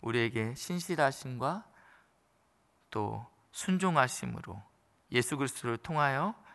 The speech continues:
우리에게 소망을 주셨습니다. 저희가 구약을 계속적으로 보면요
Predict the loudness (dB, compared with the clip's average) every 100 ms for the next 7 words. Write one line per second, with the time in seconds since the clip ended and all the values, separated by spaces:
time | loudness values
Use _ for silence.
0 | -20 _ -8 -2 0 0 0 -6 -6 _
1 | _ _ -6 2 4 4 2 -2 -10 -10
2 | -10 -12 -14 -16 -18 _ _ _ _ _
3 | _ _ _ _ -20 -20 -20 -2 6 10
4 | 10 10 12 12 10 4 2 0 2 2
5 | 0 -4 -2 -2 -4 -4 -6